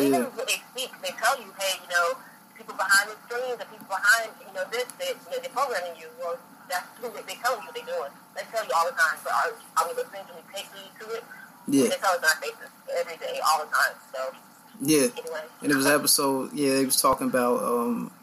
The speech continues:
Speaker 2: the, the house cat flu, and that exposed everything, how these sit downs and all this, the bullshit of all these networks and all that, like, how these sit downs go, and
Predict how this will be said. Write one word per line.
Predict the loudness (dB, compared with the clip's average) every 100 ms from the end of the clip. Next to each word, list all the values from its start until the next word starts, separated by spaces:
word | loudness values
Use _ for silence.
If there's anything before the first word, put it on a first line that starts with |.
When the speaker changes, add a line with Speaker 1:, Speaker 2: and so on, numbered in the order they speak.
| -20 -20 -20 -20 -8
Speaker 2:
the, | 0 2 2
the | -2
house | 4 6 6 4
cat | 2 0
flu, | 2 2 4 4 4
and | 2
that | 2
exposed | 4 2 4 4 4 0
everything, | 0 2 2 2 0 2
how | 2
these | 4 6 6 6 4
sit | 4 4 2
downs | 2 4 4 4
and | 4
all | 4
this, | 4 2 -2 -4 -12
the | -4
bullshit | 0 2 2 0 0
of | 0 2
all | 2 4
these | 4 2 2
networks | 2 2 2 2 2 -2
and | 0
all | 0
that, | 0 -2 -2
like, | -4 -6 -12 -20 -14 -2
how | 2
these | 4
sit | 4 2
downs | 2 4 4
go, | 4 6 6 6
and | 4 4